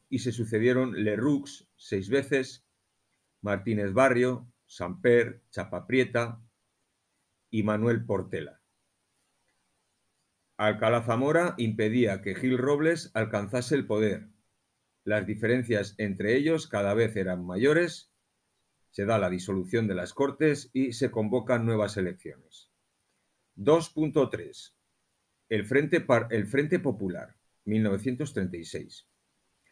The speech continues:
La derecha se presentó dividida, mientras que la izquierda se unió en el Frente Popular, que solo excluía a los anarquistas,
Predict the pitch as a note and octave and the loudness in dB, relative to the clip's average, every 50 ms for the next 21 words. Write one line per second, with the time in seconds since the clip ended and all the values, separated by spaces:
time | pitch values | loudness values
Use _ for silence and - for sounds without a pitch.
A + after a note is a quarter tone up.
0 | _ _ _ _ _ _ _ _ _ _ _ - - A#2 A2 A2+ B2+ D3+ E3+ - | _ _ _ _ _ _ _ _ _ _ _ -2 4 6 8 8 8 8 6 4
1 | - D#3+ D#3 E3+ F3+ - - _ _ _ _ _ - - - A2+ - - - - | 6 4 4 4 4 -2 -10 _ _ _ _ _ -8 -2 0 0 0 -2 -6 -2
2 | - A#2 A2 G2+ G#2 A2+ G#2+ G#2 G2 G#2 C#3 C3 B2+ G2+ G2+ G2+ F#2+ G2 F#2+ B2 | 2 4 4 4 2 2 -2 -2 0 2 4 4 4 4 2 0 0 2 2 2
3 | D3 C#3+ C#3+ D3+ D3+ B2+ A2 B2 A#2 A2 - G#2 G#2+ G#2 G#2 - G#2 G2 F#2+ G2 | 4 4 4 4 4 2 0 0 0 0 0 0 -2 -2 -2 -2 -2 0 0 0
4 | G2 - - C#3 C#3 C3+ C3 C#3+ C#3+ A2 G#2+ - - G#2 G2+ G2+ G#2 A#2 B2+ C3+ | -2 0 2 4 4 4 4 2 2 0 -2 0 0 0 2 2 2 2 2 2
5 | - - A#2 A2 G#2 G2+ G2 A2 A2+ A#2+ A#2 A#2+ A2 - G#2 G2 - F#2 G2 A2+ | 2 0 0 0 0 0 0 0 0 0 0 0 -2 -2 -2 -4 -2 0 4 4
6 | A2 - - - - _ _ _ _ _ _ _ _ _ - G#2 G2 F#2+ - C3 | 4 4 2 -4 -14 _ _ _ _ _ _ _ _ _ -4 -4 -2 2 4 4
7 | C3+ C3+ B2+ A#2+ - - G#2 G2+ A#2 C3+ C#3+ C3 C3 D3 D3+ - - A2 G#2 G2 | 6 6 4 2 0 -4 0 2 4 6 6 6 4 2 0 -2 0 0 0 0
8 | F#2 G2+ G2+ F#2+ F#2+ F#2 F2+ - - C3+ C3 - - C#3 D3 D3+ D3 - _ | 0 -2 -2 -2 -2 -2 -4 -2 -2 -4 -2 2 2 2 2 2 0 -6 _